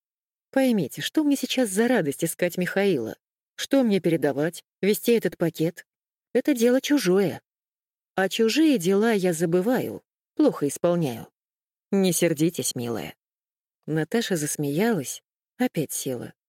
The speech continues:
Вдруг вспомнила его, такого, каким знала когда-то, не вполне похожего на других людей, ее окружавших. Вспомнила, что ей всегда весело было, любопытно смотреть на него,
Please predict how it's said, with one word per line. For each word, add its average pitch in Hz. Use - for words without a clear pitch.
Вдруг 165
вспомнила 160
его, 123
такого, 240
каким 180
знала 190
когда-то, 156
не 170
вполне 247
похожего 147
на 147
других 151
людей, 156
ее 147
окружавших. 185
Вспомнила, 254
что -
ей 165
всегда 175
весело 208
было, 123
любопытно 220
смотреть 202
на 147
него, 127